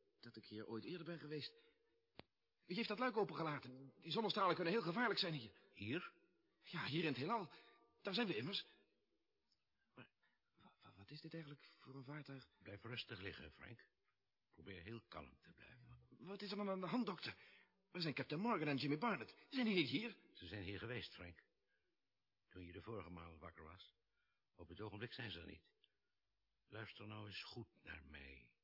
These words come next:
Speaker 1: Ja, dokter.
Speaker 2: Herinner jij je dat je op de poolbasis op Mars bent geweest?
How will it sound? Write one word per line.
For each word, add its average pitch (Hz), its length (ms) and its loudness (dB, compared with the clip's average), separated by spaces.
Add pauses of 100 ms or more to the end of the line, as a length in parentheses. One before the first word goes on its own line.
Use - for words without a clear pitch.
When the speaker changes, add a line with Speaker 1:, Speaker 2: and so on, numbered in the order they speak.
(320)
Speaker 1:
Ja, 135 140 -8
dokter. 87 300 -14 (420)
Speaker 2:
Herinner 117 500 -2
jij 82 260 -6
je 76 180 -12
dat 78 240 -14
je - 100 -14
op - 200 -16
de - 100 -10
poolbasis 76 800 -10
op 78 140 -18
Mars - 340 -12
bent - 200 -20
geweest? 107 400 -18